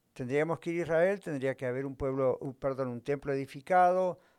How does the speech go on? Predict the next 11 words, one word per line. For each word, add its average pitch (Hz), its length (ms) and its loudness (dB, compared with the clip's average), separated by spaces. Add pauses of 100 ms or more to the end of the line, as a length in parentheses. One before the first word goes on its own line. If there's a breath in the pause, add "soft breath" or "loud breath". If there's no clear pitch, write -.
o 131 120 -6
una 123 260 -8
forma 151 360 -4
de 135 60 2
algún 143 240 -6
tabernáculo, 170 960 0 (360 loud breath)
o 131 120 -8
tendría 143 540 -2
que 139 180 -2
haber, 135 420 0
eh, 120 460 0